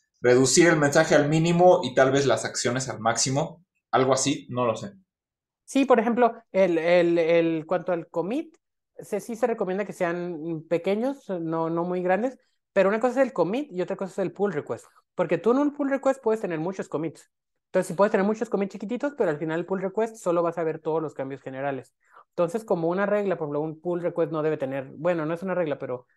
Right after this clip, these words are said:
Speaker 2: no más de veinte archivos. O sea, veinte archivos ya es muchísimo. Entonces, se trata de cinco archivos, diez archivos o co-, cosas muy específicas y que en el pull request se vea qué se hizo.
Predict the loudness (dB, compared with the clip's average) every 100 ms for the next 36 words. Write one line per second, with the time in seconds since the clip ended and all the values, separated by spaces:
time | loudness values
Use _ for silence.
0 | _ -8 -2 0 0 2 0 0 -4 -6
1 | -6 -6 -4 -6 -4 -4 -2 -4 -2 -2
2 | 0 -2 -4 -8 -12 -12 -18 _ _ _
3 | _ -4 -4 -2 -6 -4 -6 -4 -2 0
4 | 0 0 0 -4 -8 _ -8 -4 0 -2
5 | -2 -4 -4 -2 -2 -2 -4 -6 -6 -6
6 | -2 -2 -2 -4 -4 -8 _ _ -8 -8
7 | -2 0 0 -2 0 0 -2 -4 -10 -8
8 | -8 -6 -8 -12 _ _ -4 -2 -2 -4
9 | -4 -2 -2 -2 -4 -4 -2 0 -2 -4
10 | -4 -4 -4 -6 -8 -10